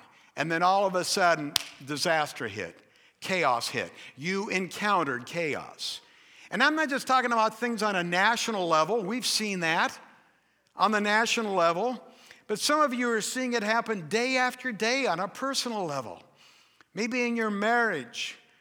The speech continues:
your family, your business, or your job.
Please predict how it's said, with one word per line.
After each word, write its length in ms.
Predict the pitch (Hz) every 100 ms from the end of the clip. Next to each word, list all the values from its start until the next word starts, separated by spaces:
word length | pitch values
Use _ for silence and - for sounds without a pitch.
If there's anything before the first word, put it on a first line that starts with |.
| _
your 160 | 208 208
family, 600 | - 220 214 208 151 131
your 200 | 180 175
business, 680 | 175 214 180 190 160 -
or 80 | 170
your 180 | 160 160
job. 540 | 143 185 190 190 127